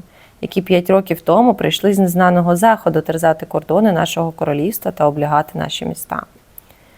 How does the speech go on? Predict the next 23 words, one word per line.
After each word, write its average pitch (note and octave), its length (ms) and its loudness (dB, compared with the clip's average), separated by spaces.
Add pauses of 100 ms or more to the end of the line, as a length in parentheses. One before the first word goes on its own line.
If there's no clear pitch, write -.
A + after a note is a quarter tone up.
(240)
Зайнявши F#3+ 480 2
фортецю G3 520 0
біля F3 220 0
підніжжя F3 500 0
гір, F3 320 0 (360)
вони G3 240 2
звернули B3+ 420 4
свої A#3+ 220 2
погляди G#3 460 2
на G#3+ 140 4
плато, F#3 460 2 (380)
хоч F#3 180 0
кожен A3+ 280 2
громадянин G#3+ 600 4
міста A#3+ 300 4
й G#3+ 60 4
ладен A3 340 4
був E3+ 140 -2
битися D#3+ 560 0
з D#3 60 -6
ними F#3+ 340 2 (340)
за E3+ 140 -8
десятьох. F3 720 -2